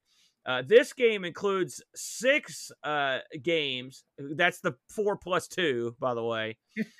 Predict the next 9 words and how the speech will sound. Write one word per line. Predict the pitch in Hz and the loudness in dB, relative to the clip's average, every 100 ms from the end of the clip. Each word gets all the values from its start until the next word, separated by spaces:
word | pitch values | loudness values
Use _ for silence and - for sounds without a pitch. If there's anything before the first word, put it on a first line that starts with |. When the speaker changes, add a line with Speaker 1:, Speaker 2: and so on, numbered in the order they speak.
| - - | -8 -2
Speaker 1:
Uh, | 131 | -2
this | 127 214 226 | 2 0 4
has | 240 196 | 4 4
squa-, | - - 185 180 - 139 | 0 -8 -4 -2 -2 -6
squash, | - 196 202 208 226 226 | -6 2 6 8 6 4
squash | - 208 202 202 - | -2 2 4 4 0
practice, | - 190 190 - 190 180 - - | 2 4 4 2 -4 -6 -8 6
football, | 240 240 196 180 175 170 165 _ _ _ _ _ - | 6 6 2 4 4 2 -2 _ _ _ _ _ -2
tennis, | 262 294 285 208 - - | 2 4 4 2 -2 -14